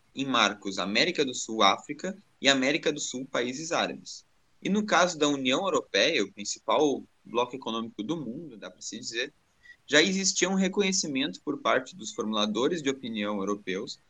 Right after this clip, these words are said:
da importância de se estabelecer um diálogo entre a União Europeia e a UNASUL. Então,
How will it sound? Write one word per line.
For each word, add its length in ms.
da 160
importância 800
de 120
se 160
estabelecer 580
um 140
diálogo 520
entre 360
a 40
União 200
Europeia 380
e 120
a 60
UNASUL. 520
Então, 500